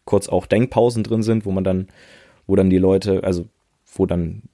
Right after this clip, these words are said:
derjenige, der gerade sein Thema vorgestellt hat, dann die anderen, den anderen eine Frage stellt und dann ist kurz Denkzeit irgendwie da und dann fängt irgendwann irgendjemand an oder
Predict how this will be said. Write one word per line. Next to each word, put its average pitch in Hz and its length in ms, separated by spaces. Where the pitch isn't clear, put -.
derjenige, 95 380
der 92 140
gerade - 180
sein 90 120
Thema 101 200
vorgestellt 104 500
hat, 104 200
dann 92 120
die 87 120
anderen, 90 400
den 87 140
anderen 92 200
eine 92 60
Frage 98 240
stellt 110 280
und 98 140
dann 92 100
ist - 200
kurz - 320
Denkzeit 101 440
irgendwie 87 300
da 90 200
und 98 220
dann 92 220
fängt 104 200
irgendwann 107 300
irgendjemand 107 440
an 135 280
oder 104 280